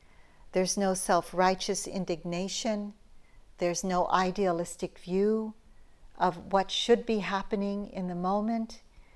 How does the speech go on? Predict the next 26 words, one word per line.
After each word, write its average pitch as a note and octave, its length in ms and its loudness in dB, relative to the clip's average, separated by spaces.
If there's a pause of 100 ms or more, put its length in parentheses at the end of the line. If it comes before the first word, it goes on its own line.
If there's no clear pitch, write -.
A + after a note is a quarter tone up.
(160)
It's - 260 -4
just A3+ 520 0
an F#3 260 -2
open A3+ 340 0
acceptance G3+ 880 -4
of E3 140 -8 (420)
this A3+ 360 0
moment F#3 480 0
is - 260 -8
just F#3 400 -4
as F3 220 -6
it E3 100 -6
is. D3+ 420 -10 (1300)
And G#3 160 0
it's G3+ 220 -4
necessary G#3+ 800 2
to G3 160 -6
have A3+ 540 -4
that - 340 -4
kind F3+ 340 -6
of F3 260 -8
realization, G3 800 0
that F3 240 -6
clear, A3+ 420 2
vivid F#3 440 -2
view, F3 500 -2